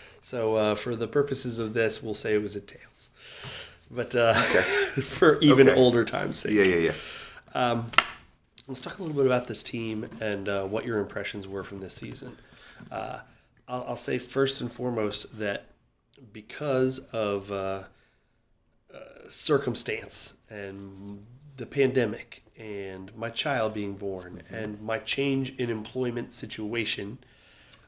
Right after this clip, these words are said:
Speaker 1: uh, I saw less live Louisville City soccer this year than I've ever seen. I
Speaker 2: Yeah.
Speaker 1: missed more games
Speaker 2: You have.
Speaker 1: this year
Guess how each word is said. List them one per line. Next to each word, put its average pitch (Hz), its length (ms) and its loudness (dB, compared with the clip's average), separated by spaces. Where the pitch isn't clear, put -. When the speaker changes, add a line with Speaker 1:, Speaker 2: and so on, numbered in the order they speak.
Speaker 1:
uh, 110 220 -4
I 131 220 2
saw 104 680 0
less 120 840 -2
live 104 840 -6
Louisville 113 320 -8
City 104 520 -6
soccer 104 480 -8
this 98 260 -6
year 98 140 -4
than 98 100 -4
I've 104 220 0
ever 98 180 -4
seen. - 260 -8
I 117 60 -12
Speaker 2:
Yeah. 110 160 -4
Speaker 1:
missed - 480 2
more 123 320 2
games 104 420 0
Speaker 2:
You 95 80 0
have. 101 280 -2
Speaker 1:
this 123 280 4
year 101 400 0